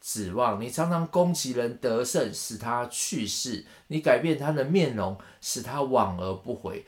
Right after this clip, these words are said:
他的儿子得尊荣，他也不知道；降为卑，他也不觉得。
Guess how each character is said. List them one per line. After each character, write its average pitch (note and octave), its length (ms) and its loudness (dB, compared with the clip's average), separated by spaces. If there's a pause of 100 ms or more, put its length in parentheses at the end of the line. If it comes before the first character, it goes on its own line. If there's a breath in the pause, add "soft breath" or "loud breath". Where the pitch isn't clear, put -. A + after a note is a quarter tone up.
(200 loud breath)
他 E3 140 0
的 D#3 160 4
儿 C3+ 200 2
子 C#3+ 220 -4
得 C3 240 2
尊 D#3 300 2
荣， G#2 240 -2
他 C#3+ 160 -6
也 A#2 100 0
不 A#2+ 160 -6
知 A2+ 220 -10
道； A2 320 -2
降 D3+ 300 2
为 A#2 260 0
卑， B2+ 260 -2
他 B2 160 -4
也 G#2 120 -2
不 A2+ 180 -10
觉 D2+ 280 -8
得。 C#2 180 -14